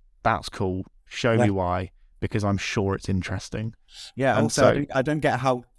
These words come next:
Speaker 2: intelligence and time are linear.
Speaker 1: No.
Speaker 2: Do you know what I mean? Like, I don't get, like, how that makes sense to me.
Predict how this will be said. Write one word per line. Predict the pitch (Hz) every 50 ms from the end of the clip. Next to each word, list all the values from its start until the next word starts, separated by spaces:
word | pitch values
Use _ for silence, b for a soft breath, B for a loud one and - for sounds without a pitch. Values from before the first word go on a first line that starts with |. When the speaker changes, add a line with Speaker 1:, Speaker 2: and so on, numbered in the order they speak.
| _ _
Speaker 2:
intelligence | 120 123 123 - 135 127 123 117 - 117 110 92 - -
and | 104 92
time | - - - 117 110 110 98 92 90 85 -
are | - 87 90
linear. | 90 98 95 87 80 73 71 69 - _ _ _ _ _ _ -
Speaker 1:
No. | 95 98 95
Speaker 2:
Do | 120
you | 117
know | 104
what | 107 110
I |
mean? | 101 90 82 -
Like, | - 95 95 95 80 92
I |
don't | 92 - 107 95 92
get, | 85 101 95 92 - - _ _ _ _ _
like, | - 92 92 92 87 85 82 -
how | - 101 90 87
that | 85 78 - -
makes | 82 82 82 - -
sense | 95 85 80 - -
to | - -
me. | 78 78 78 80